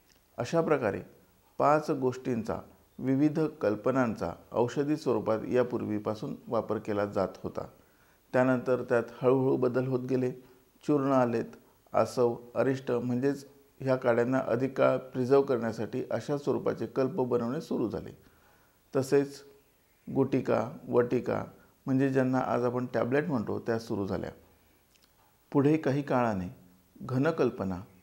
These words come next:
आणि अर्ककल्पना सुरू करण्यात आली. काही वनस्पतींची फुलं काही विशिष्ट ऋतूमध्ये येतात, काही वनस्पतींना पानं विशिष्ट काळातच असतात,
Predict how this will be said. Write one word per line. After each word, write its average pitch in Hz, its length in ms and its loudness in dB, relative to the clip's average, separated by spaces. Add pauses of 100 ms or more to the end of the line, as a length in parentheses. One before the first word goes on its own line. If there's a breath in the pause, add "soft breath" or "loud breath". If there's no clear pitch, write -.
(120)
आणि 127 200 0 (160)
अर्ककल्पना 147 840 -4
सुरू 143 260 -2
करण्यात 98 400 -2
आली. 85 160 -10 (800)
काही 135 260 0
वनस्पतींची 123 840 -2
फुलं 113 420 -2 (640)
काही 139 220 2
विशिष्ट 135 540 0
ऋतूमध्ये 139 580 -2
येतात, 90 260 -6 (540 soft breath)
काही 139 220 0
वनस्पतींना 143 680 -2
पानं 135 500 -2
विशिष्ट 147 460 -4
काळातच 135 640 0
असतात, 95 340 -6